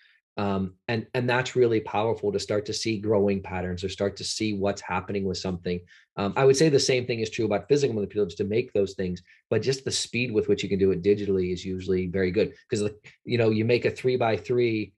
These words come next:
and then you wanna make a four-by-four, you can copy the three-by-three and just add some as opposed to having to pull out sixteen new ones or whatever. So it's just, there's some speed to it that I think is really, really powerful. And, you know, the,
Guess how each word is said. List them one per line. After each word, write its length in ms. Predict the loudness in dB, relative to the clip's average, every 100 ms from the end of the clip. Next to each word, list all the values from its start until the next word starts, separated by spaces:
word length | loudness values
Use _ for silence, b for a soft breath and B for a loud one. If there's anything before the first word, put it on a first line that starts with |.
| _
and 100 | -4
then 80 | -2
you 100 | 0
wanna 140 | 2 2
make 200 | 2 0
a 60 |
four-by-four, 600 | -2 0 2 0 0 0
you 140 | 0 -4
can 120 | -6
copy 300 | -2 -2 -2
the 120 | -4
three-by-three 580 | -2 -2 -2 -2 0 0
and 80 | -2
just 160 | -6 -4
add 240 | -4 -4
some 220 | -4 -4
as 120 | -4
opposed 260 | -4 -2 -2
to 60 | -2
having 160 | -4
to 120 | -4
pull 140 | -2 -2
out 160 | -2
sixteen 420 | -6 -8 -6 -4 -2
new 140 | -2
ones 240 | -4 -8
or 80 | -8
whatever. 400 | -6 -6 -10 -12 b b b
So 160 | 4 4
it's 100 | 6
just, 180 | 2 -2 b 0
there's 160 | 2
some 160 | 2 0
speed 480 | -2 -4 -4 -4 -2
to 140 | 0
it 80 | 2
that 100 | 0
I 80 | -2
think 220 | -2 -2
is 120 | -4
really, 360 | 0 6 6 6
really 280 | 4 2 0
powerful. 800 | 0 2 2 0 0 -2 -2 b b b -4
And, 440 | -2 0 -2 -4 -10 _ _ _ 0
you 80 |
know, 160 | 4 4
the, 300 | 6 4 4